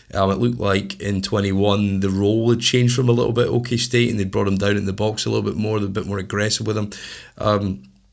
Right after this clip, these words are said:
just from the couple of games I watched, want to dive into these guys a lot of the off-season. Uh, but yeah, I think for him, he's a potential, again reported, so we may be, uh, talking out of turn here, he may not actually sign, but it felt like he was quite a good position. Did you have a kind of decent grade on him?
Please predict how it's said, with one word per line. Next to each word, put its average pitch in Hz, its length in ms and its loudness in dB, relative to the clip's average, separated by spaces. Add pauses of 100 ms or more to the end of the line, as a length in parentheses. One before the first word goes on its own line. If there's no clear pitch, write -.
(300)
just - 180 0
from 104 120 0
the 95 80 4
couple 98 280 0
of 101 60 0
games 95 240 2
I 92 40 4
watched, 95 260 2
want 107 180 2
to - 40 -2
dive 95 200 -2
into 95 100 -4
these 95 140 -2
guys 95 240 -2
a 92 60 -4
lot 95 140 -2
of 98 100 -10
the 95 80 -2
off-season. 95 520 0 (520)
Uh, 104 260 4
but 110 240 0
yeah, 117 160 8
I - 20 6
think 127 220 0
for 123 120 4
him, 123 180 6
he's 113 180 2
a 120 80 4
potential, 104 560 -2
again 110 300 4
reported, 104 420 0
so - 160 0
we 95 80 0
may 98 160 0
be, 95 160 -6 (100)
uh, 95 80 0
talking 95 380 -4
out 85 60 -6
of 85 60 -10
turn 95 200 -2
here, 92 100 -2
he 92 60 0
may 92 140 0
not 90 180 -2
actually 92 220 -6
sign, 95 340 0
but 95 180 -2 (380)
it 120 80 -2
felt 113 280 2
like 110 180 0
he 107 200 -4
was 101 220 0
quite 101 260 0
a 92 60 -6
good 101 500 0
position. 95 320 -2
Did 104 140 0
you 113 100 2
have 117 240 2
a - 360 -8
kind 113 180 -4
of 107 180 -8
decent 107 340 -4
grade 107 260 -2
on 107 100 -2
him? 120 240 -2